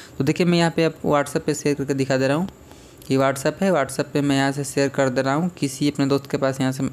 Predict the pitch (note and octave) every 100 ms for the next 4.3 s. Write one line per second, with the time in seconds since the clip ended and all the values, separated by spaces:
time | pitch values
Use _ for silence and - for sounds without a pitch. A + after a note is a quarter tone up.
0 | - C3+ - B2 - B2+ B2+ A#2+ B2 B2+
1 | E3+ A#3 - - - - - - - -
2 | - - - A#2+ A#2+ C3 C3 B2+ B2+ B2+
3 | C3 C3 B2+ - C#3 E3+ - A#2 A2+ A#2
4 | A2+ A2